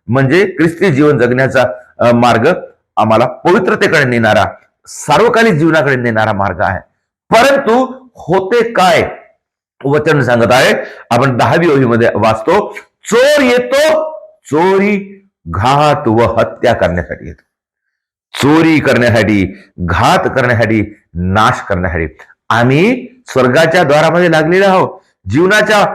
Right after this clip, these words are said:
अ, रस्त्याने लागलेलो आहोत, परंतु आमच्यामध्ये कधी कधी चोर येतो.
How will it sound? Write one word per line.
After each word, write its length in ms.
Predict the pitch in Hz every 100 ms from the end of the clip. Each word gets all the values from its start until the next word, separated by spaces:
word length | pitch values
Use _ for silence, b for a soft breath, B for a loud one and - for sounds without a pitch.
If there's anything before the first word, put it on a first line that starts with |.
| B B 143
अ, 400 | 165 165 151 151
रस्त्याने 360 | 165 - 202 220
लागलेलो 340 | 196 196 220
आहोत, 360 | 208 190 165 -
परंतु 680 | - - 262 302 285 269 254
आमच्यामध्ये 400 | 233 240 233 220
कधी 160 | 220 202
कधी 220 | 196 190
चोर 380 | 190 - 190 185
येतो. 680 | 185 185 160 143 - -